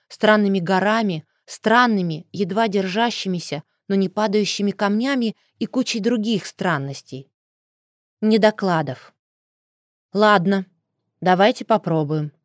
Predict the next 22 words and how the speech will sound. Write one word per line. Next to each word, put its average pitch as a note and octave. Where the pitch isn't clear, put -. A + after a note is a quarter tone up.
наконец D#3+
решил D#3
он. C#3+
И G3+
почему-то B3
даже G#3
не A3
вспомнил A3
байку G#3+
про G#3
то, D#4+
как G#3
некие A#3+
растеряхи A3+
искали B3+
на A3
пустоши A#3
недалеко A3
от A3
столицы B3+
потерянные A3
амулеты. E3+